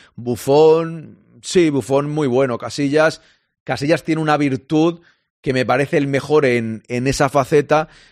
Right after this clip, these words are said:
pero soy, soy mucho más, soy muchísimo más de Courtois. Y el año como el que ha hecho Courtois, pero son gustos, es verdad,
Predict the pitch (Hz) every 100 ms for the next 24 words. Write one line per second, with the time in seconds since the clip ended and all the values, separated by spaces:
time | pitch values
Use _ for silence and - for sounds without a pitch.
0 | _ - 113 110 - 127 117 - 120 120
1 | 120 110 107 110 110 104 - 120 113 110
2 | 107 107 110 107 101 95 95 - 92 -
3 | _ _ _ 117 120 127 143 135 131 127
4 | 131 127 131 110 107 151 139 135 202 175
5 | 208 - 104 - 139 147 180 131 107